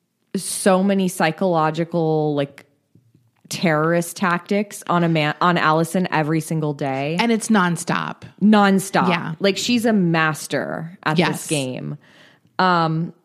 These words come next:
Speaker 1: just as they're about to get into a full-blown cat fight, Lucy calls them both into the office. And the reason she calls both of them in,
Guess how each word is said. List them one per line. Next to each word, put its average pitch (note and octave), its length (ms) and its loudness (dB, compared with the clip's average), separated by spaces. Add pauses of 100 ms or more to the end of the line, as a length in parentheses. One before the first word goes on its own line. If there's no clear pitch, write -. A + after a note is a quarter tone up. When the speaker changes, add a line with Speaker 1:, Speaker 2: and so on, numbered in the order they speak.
(920)
Speaker 1:
just C4+ 280 0
as E4 120 0
they're B3+ 140 2
about G#3 240 2
to G#3+ 80 -4
get G3 160 2
into F#3+ 180 2
a F3 60 2
full-blown E3+ 640 0
cat D#3 320 -2
fight, C#3+ 500 0
Lucy G#3 420 0
calls F#3 340 0
them E3+ 140 2
both D3+ 320 0
into D3+ 180 -2
the C#3 160 0
office. B2+ 720 -4 (680)
And F#3 380 4
the F#3+ 120 4
reason A3+ 440 2
she C4 160 0
calls G3+ 320 2
both F#3 260 2
of E3+ 60 -2
them F3 160 2
in, E3 160 2